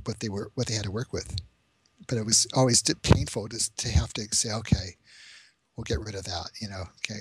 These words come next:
I realize you can't get up to the frame rate. Can we do anything else to get, let's make the screen smaller, maybe? You know, what else can we do to get the frame rate up?"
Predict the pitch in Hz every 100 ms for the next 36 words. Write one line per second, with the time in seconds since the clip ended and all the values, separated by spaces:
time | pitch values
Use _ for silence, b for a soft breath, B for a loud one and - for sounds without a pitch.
0 | 107 98 - 110 104 - 127 - 123 -
1 | 113 123 - - - 107 101 98 - 185
2 | 147 127 123 - - 147 143 - 123 120
3 | - 110 131 - 143 - - 135 131 -
4 | 104 113 143 151 156 185 165 131 123 120
5 | - - 131 123 113 123 120 120 113 -
6 | - - - 117 110 107 - -